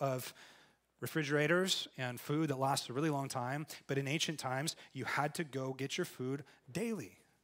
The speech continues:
It's not to say you didn't have any stores, but mostly you're living hand to mouth. You're living paycheck to paycheck. So the prayer here is to come to your Father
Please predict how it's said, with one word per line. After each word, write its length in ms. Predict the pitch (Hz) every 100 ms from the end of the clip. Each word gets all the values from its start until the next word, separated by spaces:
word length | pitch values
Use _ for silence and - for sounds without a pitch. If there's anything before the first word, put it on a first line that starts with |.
| _ _ _ _
It's 100 | -
not 80 | 143
to 60 |
say 100 | 147
you 60 | 147
didn't 140 | 139
have 140 | 135 147
any 160 | 180
stores, 500 | - - 208 165 156
but 160 | - 156
mostly 560 | 147 196 208 - 165 - - -
you're 140 | 156
living 180 | 147 151
hand 220 | 143 156
to 60 | 147
mouth. 280 | 185 160 -
You're 100 | 127
living 220 | 139 151
paycheck 380 | 143 139 143 -
to 80 |
paycheck. 400 | 123 147 143 127 - -
So 120 | -
the 80 | 147
prayer 280 | - 170 180
here 160 | 165
is 100 | 147
to 80 | -
come 220 | - 170
to 160 | 160 165
your 140 | 147
Father 880 | 139 - 185 220 233 143 117 135 175